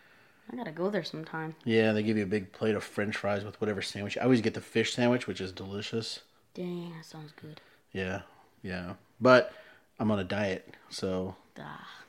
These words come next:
Speaker 2: no, no Uncle Ubers for me. So here's the diet thing that I'm, that I'm working on. Uh, my buddy Dan is a, uh, fitness.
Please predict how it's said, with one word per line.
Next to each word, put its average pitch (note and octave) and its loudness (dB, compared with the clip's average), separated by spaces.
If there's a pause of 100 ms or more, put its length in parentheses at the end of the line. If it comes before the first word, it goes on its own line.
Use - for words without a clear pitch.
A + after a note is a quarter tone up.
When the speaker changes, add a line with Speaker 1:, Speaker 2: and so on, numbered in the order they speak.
(140)
Speaker 2:
no, G#2+ -2
no A2 0
Uncle G#2+ -2
Ubers G2+ -2
for - -8
me. G#2 4 (380)
So A2+ 6
here's C#3 10
the A2+ 6
diet A2 10
thing F#2+ 0
that F#2+ 0
I'm, F#2+ 0 (200)
that G2+ 0
I'm G2 0
working G2 -2
on. F#2+ -2 (100)
Uh, F2+ 0 (480)
my A2+ 2
buddy A#2+ 8
Dan G2+ 8 (220)
is G2+ 2
a, F#2 0 (920)
uh, F#2 2
fitness. - 0